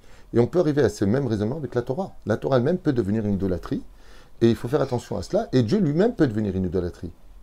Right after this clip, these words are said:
Dieu lui-même peut devenir une idolâtrie. Comme c'est marqué dans le prophète, euh, Alevai oti tazvu va torati shamaru. Lâchez-moi un peu le basket, occupez-vous de ma Torah. Il y a des gens qui vont s'attacher à Dieu sans étudier sa Torah. C'est de l'idolâtrie. Parce que, qu'est-ce que veut dire le mot idolâtre ? Alors,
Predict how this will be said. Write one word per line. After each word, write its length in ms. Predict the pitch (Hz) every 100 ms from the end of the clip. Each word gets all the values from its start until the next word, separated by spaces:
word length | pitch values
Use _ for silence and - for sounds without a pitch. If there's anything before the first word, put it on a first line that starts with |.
| - - 110
Dieu 300 | 80 147 254
lui-même 520 | 156 170 170 240 277
peut 120 | 151
devenir 260 | 117 101 110
une 100 | 104
idolâtrie. 420 | 87 90 92 - - - - - - -
Comme 160 | 117
c'est 140 | 104 104
marqué 240 | 98 92
dans 100 | 98
le 60 | 92
prophète, 480 | 92 90 196 208 - - - - -
euh, 320 | 104 98 90 87
Alevai 380 | 95 107 113 143
oti 180 | 110 135
tazvu 260 | 113 110 139
va 120 | 131
torati 300 | 123 120 131
shamaru. 380 | 135 131 110 87 - -
Lâchez-moi 300 | 131 170 135
un 40 |
peu 80 | 101
le 80 | 95
basket, 320 | 92 - 165
occupez-vous 360 | 110 - 107 127
de 40 |
ma 80 | 101
Torah. 300 | 101 85 - - - -
Il 40 |
y 20 |
a 20 | 120
des 60 |
gens 120 | 147
qui 100 | 143
vont 120 | 117 123
s'attacher 380 | 123 117 - 107
à 80 | 101
Dieu 180 | 113
sans 260 | 185 - 135
étudier 320 | 120 - 110 101
sa 160 | 101
Torah. 220 | - 85
C'est 180 | 82 90
de 40 | 90
l'idolâtrie. 500 | 104 120 131 196 220 - - - 107 90 -
Parce 140 | 127 -
que, 80 | -
qu'est-ce 240 | - 180
que 80 | 202
veut 80 | 147
dire 140 | 131
le 40 | 120
mot 120 | 123
idolâtre ? 440 | 117 104 90 - -
Alors, 280 | 101 98 -